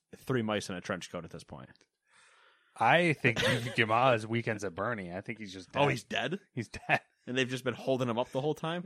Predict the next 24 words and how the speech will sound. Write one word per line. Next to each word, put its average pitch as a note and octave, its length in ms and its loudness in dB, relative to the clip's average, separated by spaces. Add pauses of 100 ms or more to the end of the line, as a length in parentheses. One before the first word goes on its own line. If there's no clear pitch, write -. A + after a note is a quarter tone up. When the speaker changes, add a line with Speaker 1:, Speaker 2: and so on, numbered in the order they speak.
Speaker 2:
Exactly. G#2 580 -6
Speaker 1:
It A2+ 80 -8
explains B2 440 -4
why A#2 140 0
he A2+ 100 -4
wasn't, A2 420 -2 (220)
he A#2+ 140 -6
didn't, A#2+ 340 -2
he D3 140 0
probably E3 220 4
didn't A2+ 220 -2
greenlight A#2 400 -2
that G#2 120 -4
whole G#2+ 180 -4
Medal A2 260 -2
of F2+ 80 -4
Honor A2+ 260 -2
thing F#2 160 -8
they E2+ 80 -6
tried F2 240 -6
to E2+ 60 -12
do F2 140 -8
or F2+ 120 -4
whatever. F2+ 340 -6